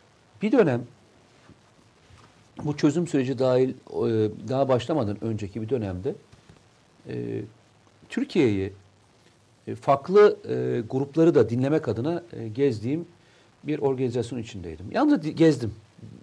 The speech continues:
dinledim. Hayatımda hiç duymadığım şeyler duydum biliyor musun? Hiç duymadığım şeyler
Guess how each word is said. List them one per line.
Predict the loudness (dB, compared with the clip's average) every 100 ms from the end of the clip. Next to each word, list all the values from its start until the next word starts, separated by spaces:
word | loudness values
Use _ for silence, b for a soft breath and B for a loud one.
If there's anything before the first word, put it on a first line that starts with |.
| -10
dinledim. | -4 0 0 -2 -8 -18 _ b b b b b b b b b b _ -10
Hayatımda | 4 6 6 4 0
hiç | 0
duymadığım | 0 0 0 0
şeyler | -2 -2 -2
duydum | -4 -8
biliyor | -10 -10
musun? | -12 -16 _ _ _ _ _ _ _ _ _ 2
Hiç | 4 4 2
duymadığım | 2 4 0 -4
şeyler | -8 -12